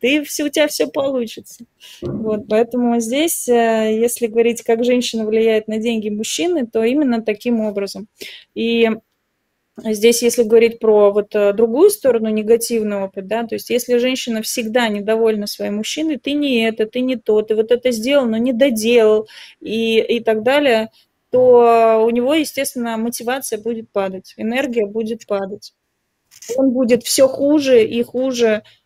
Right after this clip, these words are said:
что-либо делать и что, что-то получаться. Ну, вы все знаете фразу, да, что великих мужчин делает великая женщина. То есть мужчина, э, тот, который добивается больших высот, за ним всегда стоит умная,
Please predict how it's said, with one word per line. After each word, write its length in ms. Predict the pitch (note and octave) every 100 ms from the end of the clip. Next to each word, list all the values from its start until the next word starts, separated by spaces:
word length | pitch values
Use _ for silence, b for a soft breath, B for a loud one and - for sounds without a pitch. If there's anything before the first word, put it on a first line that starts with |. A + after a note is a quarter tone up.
| -
что-либо 560 | - B3 B3 A#3 A3 A3+
делать 440 | A3 C4+ C#4+ A#3+
и 60 | A3
что, 320 | - A#3 A3 A#3
что-то 320 | - B3 A3+
получаться. 560 | A3+ A3+ A3+ G3 -
Ну, 80 | C4 D#4
вы 60 |
все 180 | - D4+
знаете 400 | D4 C4 G#3 G#3
фразу, 400 | A3+ C#4 C4+ G#3+
да, 180 | A3 A#3
что 280 | - G#3 G#3
великих 420 | A#3+ B3+ A3+ A#3
мужчин 340 | A#3 A#3+ D4+ B3+
делает 420 | A3+ A3+ G3 G3+
великая 400 | G3+ G#3+ - F#3+
женщина. 440 | F#3 F3+ F3+ - A3+ - _ _ _ _ _ _ _ -
То 60 | G#3
есть 140 | -
мужчина, 640 | A#3 B3 - E4 D#4+ A#3+ - _ - A3 _ _ -
э, 400 | A#3 A3+ A3+ A3 A3
тот, 180 | C#4 C4+
который 340 | A3+ - A#3+ A3+
добивается 640 | G#3+ A3 A#3 A#3+ A3+ G#3+
больших 500 | A3 A#3 - B3 -
высот, 360 | G#3+ - D4+ C#4+
за 100 | A3+
ним 160 | B3 B3+
всегда 500 | - A3 G#3+ G#3 F#3+
стоит 500 | - F#3+ G#3+ C4+ -
умная, 560 | A#3 C#4 C#4+ A#3+ A3+